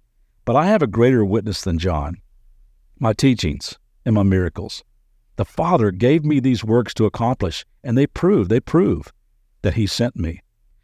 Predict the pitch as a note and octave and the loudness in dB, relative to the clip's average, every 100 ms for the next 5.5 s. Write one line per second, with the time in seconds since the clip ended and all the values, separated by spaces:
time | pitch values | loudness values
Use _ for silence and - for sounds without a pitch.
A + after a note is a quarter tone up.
0 | _ C3 C3 D3+ D3 G3+ F3 E3+ - E3 | _ 0 0 4 4 4 2 0 0 -2
1 | - F2+ E2+ - C3 B2 G2+ G#2 G2 F#2 | 0 -4 -4 -2 -4 -2 -4 -2 -2 -2
2 | G2 A2 F#2 F#2 E2+ A2+ G#2 - - _ | -4 -2 -2 -4 -4 -4 -4 -8 -20 _
3 | _ _ _ A2+ A2+ D#3+ A#2+ G#2 F#2 A2 | _ _ _ -2 4 4 4 2 4 2
4 | G2 F2+ G#2 G#2+ - F2+ A#2 G#2 F#2 G2 | 2 0 0 0 -2 -4 -2 -2 0 -2
5 | - F#2+ G#2+ G2+ A#2 | -2 -6 -2 -2 -2